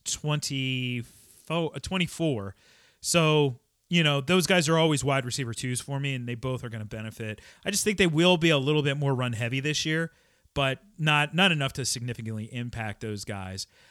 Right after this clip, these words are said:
Uh, after them, I do have it as Adam Thielen, T Higgins, Brandon Ayuk. So that's the lead in there to, uh, Cooper Kupp. Love Brandon Ayuk this year.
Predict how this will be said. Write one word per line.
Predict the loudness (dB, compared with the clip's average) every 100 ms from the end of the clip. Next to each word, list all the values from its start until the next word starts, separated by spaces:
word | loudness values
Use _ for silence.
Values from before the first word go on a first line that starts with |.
| _ _
Uh, | -2 -2 2
after | 6 6 4 4 4
them, | 6 6 6 4 2 0
I | 0
do | 0 2 2
have | 4 4 4
it | 2 0 0 -6 -4
as | -2 0 0 0 0 0 0 _ _ _ 4
Adam | 6 6 2
Thielen, | 4 6 6 6 4 2
T | 4 4 6
Higgins, | 6 6 4 4 2 2 0 0 -2 _ _ _ _ _ _
Brandon | 0 4 6 4
Ayuk. | 2 0 -2 -6 -10 -16 -20 _
So | -6 -2
that's | -2 -2
the | -4
lead | -4 -4 -4
in | -4 -4
there | -6 -6 -6
to, | -4 -4 -4 -4 -6 -10 -10
uh, | -12 -10
Cooper | -10 -12
Kupp. | -10 -12 -14 _ _ _ _ _ -4
Love | -2 -2
Brandon | -2 -4 -4
Ayuk | -6 -6 -8
this | -10 -12
year. | -12 -14